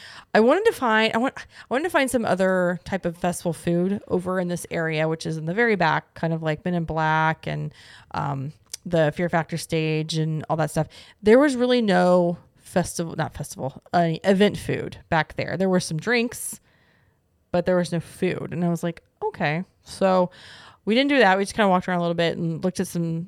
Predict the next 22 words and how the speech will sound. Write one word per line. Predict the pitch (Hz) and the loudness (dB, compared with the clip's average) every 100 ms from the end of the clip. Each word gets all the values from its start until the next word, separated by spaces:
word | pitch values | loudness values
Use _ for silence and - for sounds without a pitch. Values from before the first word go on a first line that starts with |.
| - - | -8 -4
of | 170 | -2
the | 160 139 | 0 0
little | 147 156 | 0 -4
stands | - 165 160 160 | -4 -2 0 0
with | 160 | -2
some | 165 160 | -2 -2
of | |
the | 156 135 | -2 -4
merchandise | 139 147 160 156 143 | -4 -6 -4 -2 -2
for | - | -4
the | 156 | -4
event. | 151 240 240 240 - - _ _ _ _ _ - - | 0 4 4 2 -4 -12 _ _ _ _ _ -6 2
And | 240 | 4
then | |
we | 262 | 4
went | 254 220 | 4 2
to | 226 | 2
go | 214 | 4
get | 202 202 - | 4 2 2
in | 202 185 170 | 0 0 0
line | 165 170 175 | 2 0 -2
for | - - 175 175 175 | -6 -2 2 2 2